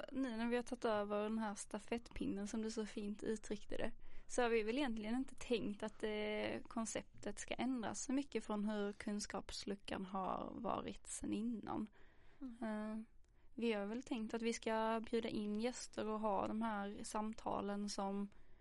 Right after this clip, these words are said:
Speaker 1: eh, där vi utbyter erfarenheter av hur det är att stå på olika sidor av det sociala skyddsnätet, helt enkelt.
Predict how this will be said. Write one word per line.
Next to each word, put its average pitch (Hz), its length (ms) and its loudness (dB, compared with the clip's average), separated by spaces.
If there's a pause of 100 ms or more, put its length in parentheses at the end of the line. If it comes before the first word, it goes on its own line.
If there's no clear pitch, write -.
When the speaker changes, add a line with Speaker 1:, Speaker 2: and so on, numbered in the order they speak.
(400)
Speaker 1:
eh, 202 680 0
där 214 240 2
vi 202 180 0
utbyter 214 580 -2
erfarenheter 208 1120 -2
av 208 120 0
hur 233 160 2
det 233 200 2
är 202 160 0
att 208 80 -6
stå 202 240 0
på - 180 -6
olika 208 640 0 (580)
sidor 254 360 2
av 202 160 2
det 214 120 2
sociala 208 480 0
skyddsnätet, - 640 8
helt 247 280 2
enkelt. - 460 -2